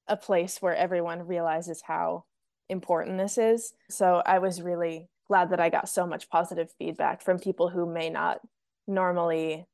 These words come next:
hear from a queer side of things. And from the people themselves, they were all really excited about the final product. Some of them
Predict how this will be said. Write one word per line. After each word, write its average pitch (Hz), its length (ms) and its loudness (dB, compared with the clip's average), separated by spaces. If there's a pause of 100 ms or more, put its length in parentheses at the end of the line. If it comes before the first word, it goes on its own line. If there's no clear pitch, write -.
(140)
hear 180 480 2
from 160 560 -2
a 170 80 -2
queer 165 320 -2
side 156 320 -2
of 185 80 -4
things. 226 460 -2 (320)
And 226 260 6
from 262 220 4
the 240 280 6
people 294 280 4
themselves, 226 680 2 (380)
they 214 100 6
were 233 160 8
all 185 580 6
really 180 640 0 (600)
excited 196 520 4
about 220 480 4
the 185 640 0
final 185 300 4
product. 175 640 2 (340)
Some 254 220 2
of 311 80 4
them 262 340 4